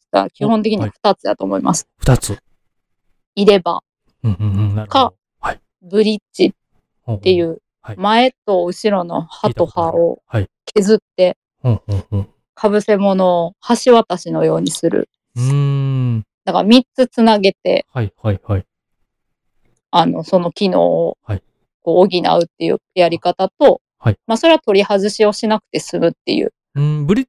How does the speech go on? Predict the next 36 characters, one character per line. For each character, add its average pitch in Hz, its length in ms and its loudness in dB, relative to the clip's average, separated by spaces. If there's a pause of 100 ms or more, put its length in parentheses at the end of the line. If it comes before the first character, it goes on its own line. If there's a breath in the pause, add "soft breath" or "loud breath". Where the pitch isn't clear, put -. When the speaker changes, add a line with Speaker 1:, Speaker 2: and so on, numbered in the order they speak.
(120)
Speaker 2:
ジ 180 80 -10
は 190 160 0
つ - 140 -18
け 151 100 0
た 107 160 -2
ま 104 140 -2
ま 113 500 0
な 87 140 -8
ん - 20 -16
で - 60 -20
す - 160 -20
ね。 165 60 0
Speaker 1:
そ 262 80 8
う - 20 8
で 190 100 0
す、 - 100 -16
そ 185 80 -2
う - 40 -2
で 139 140 0
す。 143 60 -2
Speaker 2:
へ 135 360 -2 (180)
ー、 - 60 -14
聞 247 180 -2
い 170 60 -8
た 147 100 0
こ 123 120 -4
と 113 100 -4
あ 117 60 2
る 120 100 -2
け 123 80 -8
ど、 110 80 -4
あ 135 40 0
ん 180 140 0
ま 175 80 2
り 160 100 -2
見、 156 160 -2